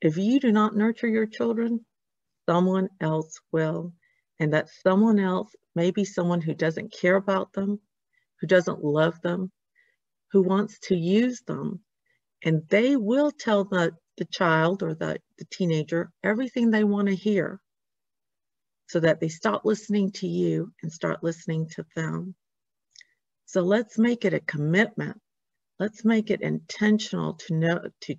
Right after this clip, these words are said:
take care of ourselves, nurture ourselves, and nurture our children,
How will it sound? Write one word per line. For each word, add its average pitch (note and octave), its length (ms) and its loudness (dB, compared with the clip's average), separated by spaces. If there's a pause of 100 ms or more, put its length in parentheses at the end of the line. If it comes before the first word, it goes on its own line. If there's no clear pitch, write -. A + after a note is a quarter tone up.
take F#3+ 180 -4
care F#3 180 -2
of D3+ 100 -4
ourselves, A3 600 -2
nurture A3 300 -2
ourselves, G3+ 540 -4 (340)
and D3+ 180 -4
nurture D#3+ 460 -4
our D#3+ 140 -8
children, E3 680 -8